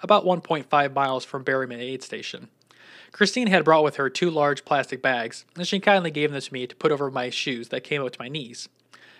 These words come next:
I was able to cross the creek and stay dry while she got her feet wet.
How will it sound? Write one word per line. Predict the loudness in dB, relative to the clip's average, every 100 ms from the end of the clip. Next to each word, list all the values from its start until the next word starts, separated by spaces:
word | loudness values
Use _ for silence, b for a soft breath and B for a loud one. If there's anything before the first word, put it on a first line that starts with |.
| B 2
I |
was | 4 6
able | 6
to | 4
cross | 6 6
the | 4
creek | 0 0 0
and | -6
stay | -6 -4
dry | 0 0 0 -6 -6
while |
she | -4 -2
got | -2
her | -4
feet | -6 -12
wet. | -12 -16